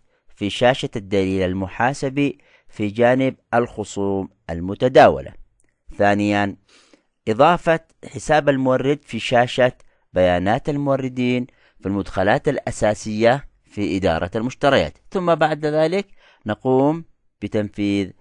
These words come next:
فاتورة مشتريات فورية. نبدأ الآن بتنفيذ الخطوات.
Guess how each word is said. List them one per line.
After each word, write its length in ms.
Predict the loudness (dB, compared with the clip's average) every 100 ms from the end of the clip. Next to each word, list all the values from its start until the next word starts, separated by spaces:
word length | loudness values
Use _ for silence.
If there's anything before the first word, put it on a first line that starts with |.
| _ -12
فاتورة 600 | 0 0 0 0 0 -2
مشتريات 760 | -6 -6 -2 0 0 0 -2 -4 _
فورية. 500 | 2 2 4 -2 -14 -20 _ _ _ _ _ _ -2
نبدأ 400 | 0 2 4 4
الآن 260 | 4 0
بتنفيذ 360 | -2 -8 -6 -6
الخطوات. 640 | -6 -8 -4 2 2 0